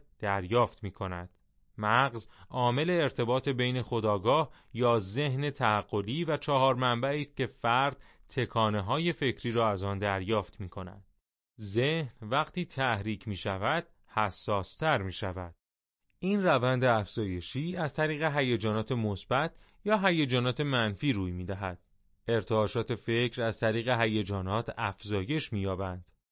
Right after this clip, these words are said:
ارتعاشاتی که سرعت بسیار بالایی داشته باشند، تنها ارتعاشاتی هستند که به وسیلهٔ هوا از ذهنی به ذهن دیگر دریافت و منتقل می‌شوند.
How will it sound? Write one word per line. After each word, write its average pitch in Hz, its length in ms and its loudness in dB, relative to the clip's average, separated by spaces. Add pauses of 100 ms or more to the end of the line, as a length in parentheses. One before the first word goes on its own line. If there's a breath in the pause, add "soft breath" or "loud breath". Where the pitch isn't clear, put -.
(380 soft breath)
ارتعاشاتی 160 840 2
که 135 160 -2
سرعت 110 500 0
بسیار 104 580 0
بالایی 101 440 2
داشته 104 360 -2
باشند، 131 640 -2
تنها 113 380 0
ارتعاشاتی 120 720 0
هستند 156 540 0
که 139 120 -4
به 127 100 0
وسیلهٔ 110 560 2
هوا 101 520 2
از 107 280 0
ذهنی 151 360 0
به 120 140 2
ذهن 104 300 0
دیگر 98 380 0
دریافت 98 640 0
و 160 100 0
منتقل 131 480 2
می‌شوند. 92 640 -6